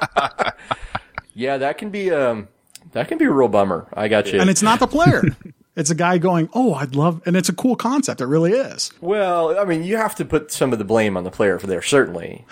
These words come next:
Speaker 1: You
Speaker 2: Well,
Speaker 1: know.
Speaker 2: yeah, but that's true of any character type, u-, unless I'm
Speaker 1: Well,
Speaker 2: misinterpreting your question.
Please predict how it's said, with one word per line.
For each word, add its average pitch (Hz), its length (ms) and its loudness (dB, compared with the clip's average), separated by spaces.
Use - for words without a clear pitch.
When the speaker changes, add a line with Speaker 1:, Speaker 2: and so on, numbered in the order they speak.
Speaker 1:
You 208 80 -8
Speaker 2:
Well, 269 140 4
Speaker 1:
know. 254 60 4
Speaker 2:
yeah, 285 60 2
but 277 80 0
that's 277 220 0
true 233 180 0
of 151 60 2
any 185 160 2
character 170 360 0
type, - 260 -14
u-, 165 180 2
unless 180 260 2
I'm 160 100 4
Speaker 1:
Well, 156 100 6
Speaker 2:
misinterpreting 170 680 4
your 139 100 0
question. 190 560 -4